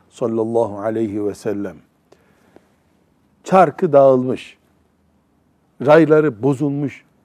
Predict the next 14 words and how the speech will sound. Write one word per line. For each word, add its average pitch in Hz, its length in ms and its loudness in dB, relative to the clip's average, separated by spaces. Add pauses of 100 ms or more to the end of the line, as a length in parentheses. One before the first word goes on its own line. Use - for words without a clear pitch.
(520)
dünyada 147 720 0 (880)
erkek 247 520 2
nerede 226 380 0
ki 185 140 -8
kadın 147 400 0
nerede 110 300 -6
olacak? - 320 -20 (360)
Erkeği 190 420 2
kim 220 220 -2
koruyor 185 360 2
ki 127 140 -8
kadını 127 400 -4
kim 107 200 -14
koruyacak? 85 520 -20